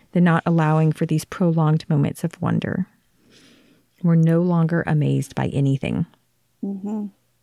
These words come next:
Speaker 2: And I think when the focus is pushing so much content on the child, it also removes the wonder. You know, it just
Speaker 1: Mm.
Speaker 2: completely, it takes the, it takes the joy out of it. And I think that's a huge gift that we offer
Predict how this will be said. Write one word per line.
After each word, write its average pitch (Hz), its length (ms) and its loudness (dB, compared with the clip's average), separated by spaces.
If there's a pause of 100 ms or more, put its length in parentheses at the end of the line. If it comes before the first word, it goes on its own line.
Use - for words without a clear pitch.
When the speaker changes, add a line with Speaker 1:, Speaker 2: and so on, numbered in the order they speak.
(580)
Speaker 2:
And 208 100 -2
I 196 40 -4
think 202 220 -8
when 196 100 -2
the 190 100 -4
focus 190 420 -6
is 180 160 -8
pushing 180 580 -8
so 180 300 -6
much - 240 -10
content - 760 -12 (200)
on 202 220 -8
the 202 80 -8
child, 180 540 -8 (160)
it 190 120 -4
also 185 380 -6
removes 170 560 -10
the - 140 -8
wonder. - 460 -8 (100)
You - 80 -8
know, - 140 -10
it - 100 -12
just 175 180 4
Speaker 1:
Mm. 165 140 4
Speaker 2:
completely, 160 720 -2 (680)
it - 140 -8
takes - 340 -12
the, 175 200 -6
it - 200 -20
takes - 220 -12
the 180 100 -8
joy 180 320 -6
out - 160 -4
of 196 120 -10
it. 185 160 -6
And - 120 -10
I - 40 -10
think 180 180 -10
that's 170 220 -8
a 180 40 -18
huge - 320 -6
gift - 240 -6
that - 120 -6
we - 120 -6
offer - 540 -10